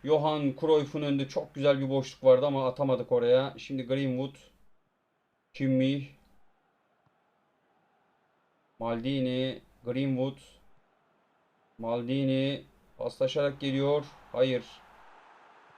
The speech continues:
Şimdi Patrick Vieira. Lionel Messi. Uf. Beckham. Ha, foul var orada. Tamam.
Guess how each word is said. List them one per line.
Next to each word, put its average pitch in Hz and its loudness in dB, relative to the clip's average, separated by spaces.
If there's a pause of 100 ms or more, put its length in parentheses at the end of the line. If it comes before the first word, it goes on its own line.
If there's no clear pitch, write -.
(260)
Şimdi 127 -6
Patrick 123 -2
Vieira. 127 8
Lionel 127 2
Messi. 135 -2 (2000)
Uf. 117 -14 (580)
Beckham. 127 -2 (520)
Ha, 117 -10
foul 123 0
var 110 -2
orada. 110 -2
Tamam. 120 -6